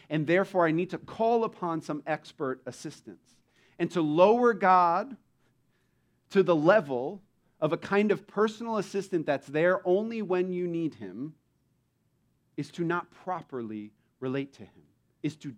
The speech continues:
dishonor him. It is also <laughs> to deny ourselves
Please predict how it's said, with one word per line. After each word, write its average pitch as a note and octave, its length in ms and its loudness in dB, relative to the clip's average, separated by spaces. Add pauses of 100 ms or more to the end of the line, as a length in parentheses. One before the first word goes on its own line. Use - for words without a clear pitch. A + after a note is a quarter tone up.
dishonor C#3 680 -4
him. - 180 -20 (1040)
It G3+ 120 6
is G3+ 240 2
also D#3 840 -2 (240)
<laughs> - 260 -20
to G3 140 -4
deny F3+ 680 4
ourselves F3+ 960 4